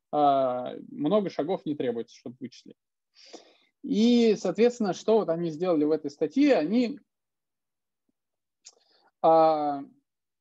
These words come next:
придумали, как внедрить вот этот вот power iteration в, э, алгоритм обучения, э, Ганна. Здесь вот какая-то в-, вырезка из статьи. Я, опять же, я ее даже не просмотрел,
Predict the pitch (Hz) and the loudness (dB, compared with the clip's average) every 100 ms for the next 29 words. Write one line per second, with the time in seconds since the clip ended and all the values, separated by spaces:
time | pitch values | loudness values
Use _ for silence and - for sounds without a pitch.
0 | _ _ _ 196 196 240 185 156 - 175 | _ _ _ -8 -4 -4 -6 -6 -4 -4
1 | 147 160 170 180 165 143 139 147 135 143 | -6 -14 -12 -14 -14 -12 -10 -10 -10 -12
2 | - 180 160 143 - 151 147 165 165 147 | -2 2 2 0 -6 -10 -4 0 0 -4
3 | - 131 135 127 127 135 135 135 131 131 | -8 -10 -12 -14 -6 -2 0 0 0 0
4 | 131 127 127 123 131 - 139 147 147 143 | -2 -4 -6 -8 -12 -8 -2 0 0 -2
5 | 127 131 - 147 135 127 127 127 131 - | -6 -6 -6 -6 -4 -6 -6 -10 -12 -12
6 | - 127 123 123 123 190 277 262 226 202 | -6 -4 -2 -4 -2 0 0 0 -4 -8
7 | _ _ _ - 180 - 143 151 175 156 | _ _ _ -14 -12 -10 -10 -6 -4 -4
8 | 147 175 147 165 180 - 160 147 - 156 | -6 -8 -6 -4 -2 -4 -4 -4 -4 -4
9 | 254 247 151 147 165 147 - - 151 143 | -2 -2 2 4 4 2 -2 -6 -4 -2
10 | 139 131 123 147 143 135 135 139 131 - | -4 -6 -2 0 0 -2 -4 -4 -4 -8
11 | - 143 139 247 254 - | -8 -8 0 2 2 0